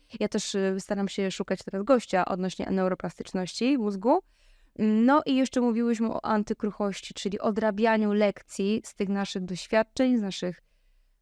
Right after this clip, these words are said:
nie nazwia-, nie zwa-, nie nazwałabym tego porażek, bardziej takich, y, właśnie historii na naszej linii czasu, gdzie możemy się zastanowić, co przy kolejnym razie można zrobić lepiej, żeby wyszło,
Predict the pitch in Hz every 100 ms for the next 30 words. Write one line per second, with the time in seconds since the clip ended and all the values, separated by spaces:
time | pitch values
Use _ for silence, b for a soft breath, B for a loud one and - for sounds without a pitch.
0 | - 403 392 285 302 311 294 302 302 -
1 | 285 285 294 240 208 196 - 202 185 170
2 | 165 165 180 233 247 240 240 254 247 -
3 | 247 240 233 240 247 254 233 - 247 240
4 | 226 226 220 - 220 226 220 214 220 220
5 | - 226 233 _ _ _ - 202 226 233
6 | 220 233 226 220 226 - 226 233 226 214
7 | - - - 240 240 240 - _ _ -
8 | - - 226 226 233 220 214 214 214 208
9 | 196 202 202 190 190 - 208 214 208 214
10 | 202 185 190 185 180 170 - 175 180